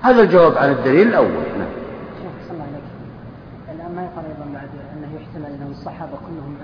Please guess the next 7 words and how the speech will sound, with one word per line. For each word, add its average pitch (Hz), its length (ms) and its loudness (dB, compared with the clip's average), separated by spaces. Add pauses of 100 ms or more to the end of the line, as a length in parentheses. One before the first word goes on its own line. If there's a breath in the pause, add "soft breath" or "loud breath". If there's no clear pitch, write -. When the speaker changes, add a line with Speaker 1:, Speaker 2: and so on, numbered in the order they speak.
Speaker 2:
عدول؟ 143 1300 -8
Speaker 1:
سيأتينا 151 420 6
الجواب 92 340 2
عن 80 80 -2
هذا، 78 300 -8 (480)
سيأتينا. 127 460 0 (840)
نعم. 82 160 -4